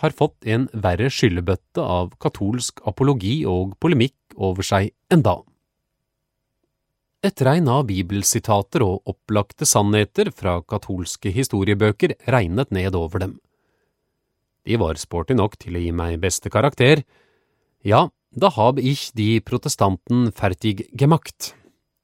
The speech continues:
Med årene skulle denne aggressive holdning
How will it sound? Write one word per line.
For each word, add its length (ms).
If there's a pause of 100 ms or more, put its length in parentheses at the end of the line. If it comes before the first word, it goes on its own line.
(1500)
Med 140
årene 320
skulle 260
denne 320
aggressive 640
holdning 460